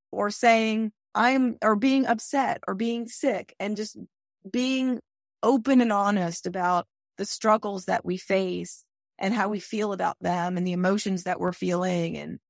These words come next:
I, it, it, it only, it makes you genuine. It makes you human. It makes you be able to lead and, and, and l-,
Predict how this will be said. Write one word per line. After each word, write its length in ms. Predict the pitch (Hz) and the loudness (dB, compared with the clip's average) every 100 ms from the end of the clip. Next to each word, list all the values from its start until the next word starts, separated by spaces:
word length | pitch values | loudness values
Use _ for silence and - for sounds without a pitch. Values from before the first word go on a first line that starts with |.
| _ _ | _ _
I, 140 | 196 - | -4 -2
it, 180 | 214 - | -4 -4
it, 280 | 208 175 - - | -4 -6 -8 -4
it 140 | 214 | -2
only, 460 | - 233 247 240 - | 0 2 2 2 0
it 80 | 214 | 0
makes 380 | 202 190 - 190 | -2 -4 -8 -8
you 100 | 175 | -4
genuine. 640 | 196 208 240 247 247 254 - | 0 0 -2 -4 -6 -10 -8
It 100 | 190 | -4
makes 280 | 185 180 170 | -4 -6 -10
you 80 | |
human. 580 | 170 240 240 226 226 226 - _ _ _ - | -8 -6 -6 -6 -8 -10 -14 _ _ _ -6
It 120 | 196 | -2
makes 300 | 196 202 - | -2 -2 -6
you 80 | 214 | -4
be 160 | 208 | -2
able 160 | 190 180 | -2 -2
to 80 | 180 | -4
lead 420 | 180 214 220 226 | -2 0 -2 -4
and, 440 | 175 175 175 170 - | -4 -4 -4 -8 -8
and, 300 | 170 170 165 _ - | -6 -6 -10 _ -8
and 460 | 202 208 202 196 - _ _ | -4 -2 -2 -6 -12 _ _
l-, 100 | - | -10